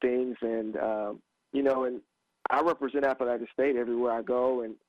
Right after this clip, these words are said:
every year I play in every different country I play in. And, um, you know, for the program to be good is, is important to me. And, um, you know, I follow 'em each and every game, and, um, they have my support. And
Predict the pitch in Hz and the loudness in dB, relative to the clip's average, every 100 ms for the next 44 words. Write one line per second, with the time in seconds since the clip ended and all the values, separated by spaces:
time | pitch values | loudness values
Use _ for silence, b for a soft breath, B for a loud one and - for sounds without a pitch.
0 | _ 127 120 120 123 117 - 131 127 123 | _ 0 0 2 2 2 0 2 2 2
1 | 120 120 127 120 117 135 135 123 110 - | 0 0 -2 -4 -2 -4 0 -2 0 0
2 | 113 113 113 113 110 107 _ _ _ _ | 0 0 -2 -4 -6 -8 _ _ _ _
3 | _ _ - 120 117 113 107 107 _ _ | _ _ -2 0 0 -2 -4 -10 _ _
4 | _ _ - 127 117 110 - 123 120 - | _ _ -4 0 0 -2 -4 -2 -2 2
5 | 143 135 135 135 131 127 127 _ _ _ | 2 4 2 2 0 -2 -10 _ _ _
6 | _ _ _ _ _ _ _ 143 127 113 | _ _ _ _ _ _ _ -2 0 0
7 | 143 160 127 120 - 127 127 127 170 151 | 2 4 4 0 -2 -2 -2 0 0 0
8 | - 117 110 110 _ - 113 117 110 110 | -4 -4 -4 -10 _ -6 -2 -2 -4 -8
9 | - - _ _ _ _ _ 123 120 117 | -8 -18 _ _ _ _ _ -4 0 0
10 | - 139 131 131 127 123 - _ 131 - | 2 2 4 4 0 -4 -12 _ -2 0
11 | 131 123 120 120 120 131 135 110 - _ | 0 0 -2 0 0 0 -2 -6 -10 _
12 | _ _ _ _ _ _ 113 113 110 107 | _ _ _ _ _ _ 0 2 2 -2
13 | 92 123 135 123 110 127 - 147 123 113 | -2 2 2 0 -2 -4 0 2 2 0
14 | 110 | -6